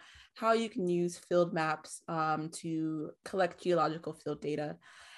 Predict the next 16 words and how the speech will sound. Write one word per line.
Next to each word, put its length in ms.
And 300
again, 260
I 60
think 200
I 80
mentioned 300
this 120
before, 520
but 100
that 120
was 160
really 360
important 340
for 140
me 240
because 560